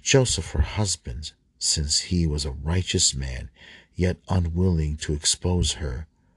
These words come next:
to shame, decided to divorce her quietly. Such was his intention. When, behold, the angel of the Lord appeared to him in a dream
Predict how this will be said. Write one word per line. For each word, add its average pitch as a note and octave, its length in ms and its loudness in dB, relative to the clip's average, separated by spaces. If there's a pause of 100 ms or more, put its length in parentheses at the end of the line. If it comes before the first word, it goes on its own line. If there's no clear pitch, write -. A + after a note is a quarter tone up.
(360)
to - 100 -8
shame, D2+ 520 2 (800)
decided F#2+ 400 4
to - 140 -4
divorce F2 520 2
her C#2+ 240 -4
quietly. - 760 -4 (320)
Such - 380 0
was E2 240 2
his E2 400 0 (480)
intention. E2+ 800 -2 (1300)
When, F2 220 4
behold, D#2+ 760 0 (400)
the F2+ 240 2
angel F#2+ 260 4
of D#2+ 60 2
the E2+ 60 2
Lord F2 440 2
appeared A2+ 680 0
to F2 120 -2
him D2+ 300 -2
in D2+ 80 -2
a D2 60 -4
dream C#2 440 -8